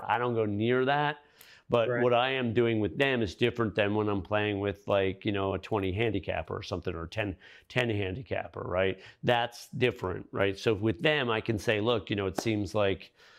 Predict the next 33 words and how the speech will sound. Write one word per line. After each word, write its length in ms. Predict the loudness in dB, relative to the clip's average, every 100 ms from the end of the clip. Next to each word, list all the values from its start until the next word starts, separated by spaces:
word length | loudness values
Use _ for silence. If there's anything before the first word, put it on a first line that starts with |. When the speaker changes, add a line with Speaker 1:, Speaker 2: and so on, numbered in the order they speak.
| _
Speaker 1:
you 100 | 0 2
know, 180 | 2
your 200 | 2 0
lineup's 440 | 0 0 0 -2 -2
getting 200 | -4 -2
a 40 |
little 180 | -2 -2
screwy 500 | -2 2 2 2 -2
here," 320 | -4 -2 -2 -2 -2
or, 360 | -2 0 -2 -6 -14 -6
you 100 | 0
know 60 | 2
what 60 | 2
I 20 |
mean? 220 | 2 2
"You 120 | 2
got 260 | 2 2 0 0
a 100 | 0
really 380 | 2 4 4 4
fast 400 | 2 2 -2 -6
with 140 | -6
your 100 | 0
backswing." 600 | 2 2 -2 -8 -10 -10 -18 -20 -6
Because, 360 | 0 2 2 4
like, 140 | 4 4
Speaker 2:
Right. 100 | 0 -16 _ 0
Speaker 1:
rhythm 500 | 4 4 4 2 2
and, 300 | 2 2 4
you 80 | 4
know, 200 | 4 4
as 220 | 2 2
you 140 | 4
know, 500 | 6 6 4 2 -2